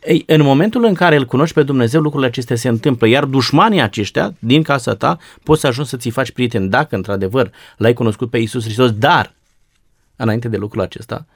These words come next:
trebuie să ai capacitatea de a te desprinde de ceea ce tu crezi că iubești și a te apropia de Dumnezeu. De cele mai multe ori, noi nu reușim să definim ce este dragostea.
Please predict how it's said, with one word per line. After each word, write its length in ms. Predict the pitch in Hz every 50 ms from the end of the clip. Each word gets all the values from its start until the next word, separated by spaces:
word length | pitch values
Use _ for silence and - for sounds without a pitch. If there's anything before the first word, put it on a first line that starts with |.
| _ - - - _ _
trebuie 360 | - 127 139 156 151 147 135
să 140 | 117 - 120
ai 140 | 110 139 165
capacitatea 960 | - - 127 - - 110 104 - 104 - - 101 92 98 - - 110 - _ _ _ _ _ -
de 140 | - 117
a 80 | 120 117
te 140 | 120 139 127
desprinde 800 | 120 113 120 113 - - - 156 196 185 151 120 - - - - _ _ _ _
de 160 | - 110 113
ceea 240 | 110 - - 160 156
ce 160 | - - 139
tu 280 | 123 - - 135 127 123 _
crezi 560 | - 135 127 147 143 131 - - - - _ _ _ _
că 120 | - 123
iubești 500 | 120 117 107 - - - - - - _ _ _ _ _ _ _ _
și 240 | - - 120 113 113 _ _ -
a 140 | - 117 113
te 100 | - 123
apropia 540 | 104 98 - 95 95 - - 113 113 110 - -
de 120 | - 113
Dumnezeu. 540 | 110 110 104 101 101 113 107 - - - - - - - - - -
De 120 | - 127
cele 200 | 120 - 202 196
mai 100 | 185 170
multe 220 | 160 175 170 165 156
ori, 160 | 160 160 143
noi 120 | 139 143
nu 340 | 147 160 196 214 196 - - _ _
reușim 460 | - 127 139 135 127 117 - 156 151
să 140 | 123 - 131
definim 520 | 123 120 117 - 117 123 127 113 104 - _
ce 120 | - 120
este 220 | 113 101 - 110
dragostea. 540 | 101 80 - 57 - - _ - - - -